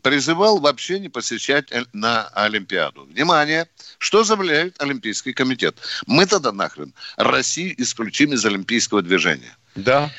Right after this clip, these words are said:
Speaker 1: И какой тогда смысл людям годами готовиться к, к большим ре-, результатам в спорте,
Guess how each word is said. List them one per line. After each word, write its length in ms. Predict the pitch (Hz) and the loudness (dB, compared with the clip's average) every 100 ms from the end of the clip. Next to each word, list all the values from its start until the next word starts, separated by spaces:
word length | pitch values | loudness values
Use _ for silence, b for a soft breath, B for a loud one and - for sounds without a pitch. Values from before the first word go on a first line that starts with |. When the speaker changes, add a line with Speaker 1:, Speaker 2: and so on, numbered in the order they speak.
| B _ _ | B _ _
Speaker 1:
И 140 | - - | 2 2
какой 340 | 208 196 240 | 2 2 0
тогда 300 | - 220 220 | 0 2 2
смысл 600 | - 185 202 196 - 131 | 2 -2 -4 -2 -2 -2
людям 500 | 127 147 175 135 104 95 | 0 0 0 0 -2 0
годами 640 | 151 156 156 175 165 139 | 0 2 2 2 0 -4
готовиться 1120 | 104 127 - 139 139 120 101 - 107 101 95 - | -10 -10 -6 -6 -4 -6 -10 -8 -2 -2 -2 -8
к, 400 | - 98 98 92 - | -8 -4 -2 -4 -10
к 60 | |
большим 520 | - 127 127 - 147 127 | -2 -2 0 -4 -4 -2
ре-, 140 | 117 | -2
результатам 840 | 101 104 113 110 120 110 113 98 95 | 0 0 0 -2 -2 2 0 0 -6
в 40 | |
спорте, 580 | - - 226 180 - 73 | -6 2 2 2 -2 -6